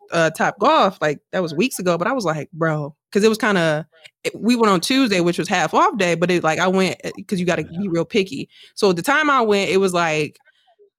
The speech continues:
Speaker 1: so much traffic 'cause it, like, people was coming from work. I'm like, "Bro, I am glad I don't have to deal with this shit," 'cause it was just, like, it was wild. And I'm like, I was,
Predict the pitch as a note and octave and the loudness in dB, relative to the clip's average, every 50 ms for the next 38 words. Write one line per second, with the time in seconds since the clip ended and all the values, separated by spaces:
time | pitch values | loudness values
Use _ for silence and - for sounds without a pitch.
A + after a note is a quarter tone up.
0 | _ _ - - B3 A#3+ A#3 G3+ F#3 - - - G3+ G#3+ A3 A3+ - E3 D#3+ - | _ _ -2 2 2 4 4 4 2 0 0 0 0 0 0 -2 -4 -6 -2 -2
1 | F#3 E3 D#3+ - - D#3+ D3 - - - G#3 F3+ D#3+ E3 - - F3 D#3+ D3 - | -2 -2 -2 -2 -2 -2 -2 -2 -2 -4 -4 -4 -4 -6 -4 -2 -2 -2 -2 -4
2 | D#3 D#3+ G#3 A#3 A3+ A#3+ A3 F3 D3+ D3+ - E3+ F3+ F#3+ E3+ D3+ - F#3+ A3+ B3 | -2 0 0 0 0 0 0 0 -2 -4 -2 0 2 2 2 0 0 -2 -2 0
3 | A#3 G#3 F#3 E3 - F3+ F#3 F#3+ F#3 F#3 F#3 F#3+ F3+ D#3+ D3+ D3+ F3+ G#3 C#4 D4+ | 0 -2 -2 0 0 0 2 2 2 0 0 -2 -2 -6 -6 -2 0 0 0 0
4 | D4 D4+ D#3+ D#3 D3+ - - C3+ A#2+ - - - D#3+ D#3+ - A#3 A3 F#3 F3 E3 | -2 -4 -4 -4 -4 -4 -4 -6 -8 -8 -6 -6 -2 -2 0 0 0 0 -2 -4
5 | E3+ - - D#3+ D#3 C#3+ C#3 _ _ _ _ _ _ _ A3 A#3+ G#3+ F3 D3+ E3 | -4 -6 -10 -12 -12 -14 -18 _ _ _ _ _ _ _ 0 0 0 2 2 2
6 | F3+ G3 F3 E3+ F#3 G3+ G3 E3+ D#3+ D#3 - - - G#3 A3 A3 G#3+ F3 E3 F3+ | 2 2 2 2 2 0 0 0 0 0 0 0 -2 0 0 0 -2 -4 -6 -10
7 | - - - - | -12 -14 -14 -16